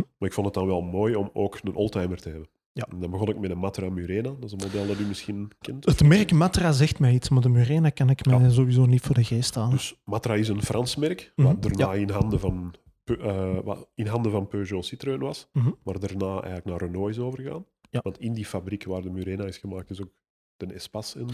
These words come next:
Speaker 1: zover
Speaker 2: Juist,
Speaker 1: gemaakt.
Speaker 2: Ma-, eh, Matra heeft een link met de eerste Espace, zeker wel,
Speaker 1: Ja,
Speaker 2: niet?
Speaker 1: dat
Speaker 2: Ja.
Speaker 1: klopt. Matra is eigenlijk, heeft eigenlijk de Espace gemaakt. Die is op dezelfde manier gemaakt, ook een plastieke buitenkant met
Speaker 2: Mhm.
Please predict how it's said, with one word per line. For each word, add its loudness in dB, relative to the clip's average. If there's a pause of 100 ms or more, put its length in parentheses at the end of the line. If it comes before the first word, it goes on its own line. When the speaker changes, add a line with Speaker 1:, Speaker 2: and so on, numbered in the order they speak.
(220)
Speaker 1:
zover -4
Speaker 2:
Juist, 2 (140)
Speaker 1:
gemaakt. 6
Speaker 2:
Ma-, 4
eh, 8
Matra 4
heeft 2
een 6
link 6
met 4
de 4
eerste 4
Espace, 2
zeker 0
wel, 2
Speaker 1:
Ja, 2
Speaker 2:
niet? -2
Speaker 1:
dat -4
Speaker 2:
Ja. 2
Speaker 1:
klopt. -6
Matra 0
is 2
eigenlijk, 2
heeft -6
eigenlijk -4
de -12
Espace -4
gemaakt. -4
Die -6
is -2
op -4
dezelfde 0
manier -2
gemaakt, -4
ook -12
een -18
plastieke -8
buitenkant -4
met -2
Speaker 2:
Mhm. 4